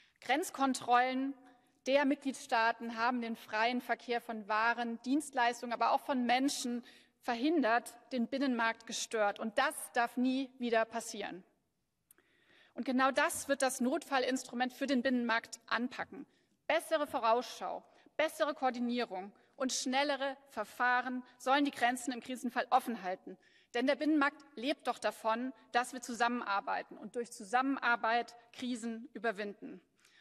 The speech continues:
Und das sage ich vor allem auch in Richtung einiger deutscher C-D-U-C-S-U-Landesregierungen, die wegen der Migration jetzt wieder europarechtswidrige Grenzkontrollen einführen wollen oder das bereits seit Jahren praktizieren,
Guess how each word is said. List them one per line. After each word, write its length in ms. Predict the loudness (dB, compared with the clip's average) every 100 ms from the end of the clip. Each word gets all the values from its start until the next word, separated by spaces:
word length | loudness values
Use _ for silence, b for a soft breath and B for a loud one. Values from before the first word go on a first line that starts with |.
| b
Und 140 | 0
das 80 | 2
sage 240 | 4 2
ich 100 | -2
vor 200 | -4 -4
allem 340 | 2 4 4 0 0
auch 260 | 2 2
in 140 | 0 -8
Richtung 320 | -8 -8 -8 -2
einiger 480 | 0 0 0 0
deutscher 560 | 0 0 0 -2 -4 -4
C-D-U-C-S-U-Landesregierungen, 1900 | -6 -6 -6 -8 -10 -8 -2 -2 -2 -4 0 0 0 -2 -4 -8 -8 -8 -12 b b b
die 140 | -6 -2
wegen 200 | -2 2
der 120 | 2
Migration 840 | 0 -2 -4 -4 -2 2 2 2 B B
jetzt 320 | -2 -2 -2 0
wieder 180 | 2
europarechtswidrige 1120 | 2 2 2 2 2 0 -4 -8 -8 -8 -6 -6
Grenzkontrollen 800 | 0 0 0 2 0 4 2 2
einführen 540 | 0 0 0 -2 0
wollen 240 | 4 4 4
oder 140 | -2
das 120 | -2
bereits 360 | -6 0 0 0
seit 180 | -6 0
Jahren 440 | 2 2 2 0
praktizieren, 840 | 0 -4 -4 -12 -8 -6 -4 -4